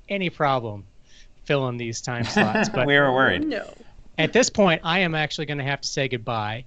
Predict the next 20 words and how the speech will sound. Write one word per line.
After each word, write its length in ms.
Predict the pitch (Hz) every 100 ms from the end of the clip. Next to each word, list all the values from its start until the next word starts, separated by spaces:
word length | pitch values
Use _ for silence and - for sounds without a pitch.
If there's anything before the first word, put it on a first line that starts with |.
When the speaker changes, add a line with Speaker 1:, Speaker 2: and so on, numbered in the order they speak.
| -
Speaker 2:
Uh-oh. 60 | 92
Speaker 1:
Uh, 320 | 87 120 117
I 60 | 131
have 160 | 139
another 360 | 127 127 127 123
presentation 680 | - 135 123 123 127 - 120
to 80 | 104
give 300 | 113 113 113
here 300 | 127 117 120
in 220 | 107 104
two 220 | - 139
minutes. 480 | 117 107 123 - - - - - -
Speaker 3:
Ooh. 100 | 381
Speaker 1:
Um, 280 | 110 110 117
so 800 | - 143 131 127 127 123 123 120 - - -
I 560 | 143 170 190 196 202 208
will 720 | 175 170 170 165 160 160 156
share 420 | - - 170 165
demos 520 | 147 151 147 139 113
later. 520 | 113 120 117 98 95